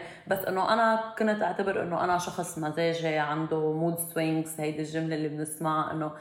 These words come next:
"I have my mood swings now"، بس إنه بعدين مع الوقت اكتشفت إنه لا، هن منن mood swings وهن منن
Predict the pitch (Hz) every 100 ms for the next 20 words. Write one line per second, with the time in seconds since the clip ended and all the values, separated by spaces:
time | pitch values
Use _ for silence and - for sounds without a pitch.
0 | - - 170 170 185 180 170 160 165 190
1 | 185 - 165 160 160 - 160 160 156 143
2 | 135 - 170 165 156 156 - - - 165
3 | 170 226 240 226 196 196 214 208 214 190
4 | 202 202 196 190 175 170 180 165 156 160
5 | 165 170 202 220 202 170 - 175 170 170
6 | 165 160 156 156 156 156 160 175 185 175
7 | 165 156 151